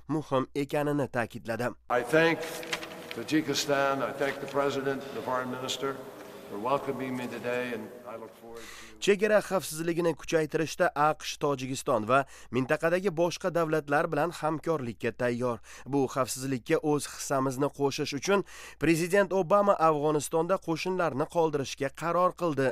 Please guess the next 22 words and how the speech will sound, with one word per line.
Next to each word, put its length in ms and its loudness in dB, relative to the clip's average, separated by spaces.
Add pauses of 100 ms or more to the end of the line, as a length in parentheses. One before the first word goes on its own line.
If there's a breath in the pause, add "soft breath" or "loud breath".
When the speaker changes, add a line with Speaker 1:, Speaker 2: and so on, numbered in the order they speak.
(180)
Speaker 1:
dedi 200 -2
Kerri. 380 -4 (500)
Biroq 320 4
Tolibon 480 2
xurujlari 560 0
ko'payar. 560 -2 (120)
Afg'oniston 520 0
shimoli 480 0
va 140 2
sharqida 480 2 (340 loud breath)
islomiy 480 0
davlat 380 0
paydo 400 2
bo'lib, 340 0
bosh 400 2
ko'tarayotgani 800 2 (320 loud breath)
Kobulni 480 4
xavotirga 720 0
solmoqda 600 0
va 180 4
Rossiyadan 560 2 (380 loud breath)
harbiy 420 2